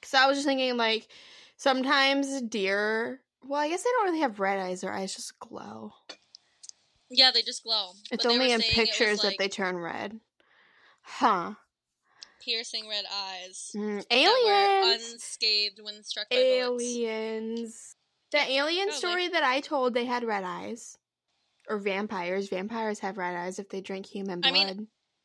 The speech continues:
Speaker 2: I'm convinced all of these random things that I find that talk about stuff like this are all aliens, 'cause they all happen to have some type of alien activity going on.
Speaker 1: Yeah.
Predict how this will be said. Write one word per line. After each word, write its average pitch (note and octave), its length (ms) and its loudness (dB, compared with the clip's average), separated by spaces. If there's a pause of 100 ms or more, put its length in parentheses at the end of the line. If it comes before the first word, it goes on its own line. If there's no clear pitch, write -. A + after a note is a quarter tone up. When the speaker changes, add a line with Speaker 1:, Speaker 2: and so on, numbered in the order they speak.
(160)
Speaker 2:
I'm D#4 140 -2
convinced C#4+ 420 -10
all G#3+ 260 -8
of G3+ 60 -20
these G3+ 200 -10 (140)
random F#3+ 360 -8
things F#3 360 -12
that F#3+ 120 -4
I F3+ 80 0
find F#3 440 -2
that F3+ 200 -4
talk F#3+ 240 -2
about F#3 220 -2
stuff - 260 -6
like F3+ 200 -10
this F3 320 -6 (800)
are A3 80 2
all A3 160 4
aliens, G#3 380 -2
'cause A3+ 140 -8
they A#3 180 4
all A3+ 180 4
happen G3+ 300 -2
to F#3+ 60 -18
have F#3 180 -8
some F#3 240 -10
type F3+ 160 -8
of F3 100 -20 (100)
alien F#3 300 -6
activity F#3 480 -10
going F#3 240 -10
on. F#3+ 260 -2 (1600)
Speaker 1:
Yeah. A#3 240 -10